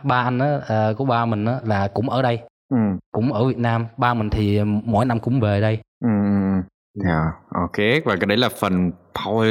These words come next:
Speaker 2: người, ờ, Việt hơn là người Đức. Còn ở đâu thì Paul nghĩ là, ok, mình cũng sống lâu ở Đức rồi, và cái đấy mình, ờ, về Việt Nam mình vẫn không, ờ, hoàn, không phải không hòa nhập được, nhưng mà nó,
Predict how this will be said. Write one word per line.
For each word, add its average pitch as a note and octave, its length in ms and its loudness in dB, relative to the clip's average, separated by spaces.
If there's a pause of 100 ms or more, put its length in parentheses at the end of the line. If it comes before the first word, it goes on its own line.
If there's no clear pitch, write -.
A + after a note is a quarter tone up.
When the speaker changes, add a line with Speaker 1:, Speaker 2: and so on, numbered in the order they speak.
(100)
Speaker 2:
người, F#2 580 2
ờ, E2 340 0 (560)
Việt G2+ 240 2
hơn G#2+ 280 2
là E2 340 -2 (160)
người F2+ 160 0
Đức. D3 180 2 (240)
Còn F2+ 180 0
ở - 100 -6
đâu G#2 280 0
thì G2 140 0
Paul G2 240 0
nghĩ G#2 140 0
là, G2 120 0
ok, - 200 -6 (640)
mình G#2+ 180 0
cũng D3+ 180 0
sống E3 340 2
lâu D#3 220 4
ở F#2 100 2
Đức D#3 200 2
rồi, A2 160 2
và F#2+ 120 0
cái G#2 140 -2
đấy A2 220 2
mình, G#2+ 260 0
ờ, G2 320 -2 (300)
về G2+ 100 4
Việt F#2+ 180 0
Nam A#2 180 2
mình F#2+ 160 0
vẫn D#3 320 0
không, C3+ 440 0
ờ, B2 380 0
hoàn, F#2 440 0
không A2+ 140 -2
phải F2 80 2
không G#2 180 -2
hòa F#2+ 120 -2
nhập F#2 260 0
được, G2 160 -2
nhưng G#2 120 0
mà F#2+ 40 0
nó, F#2+ 120 0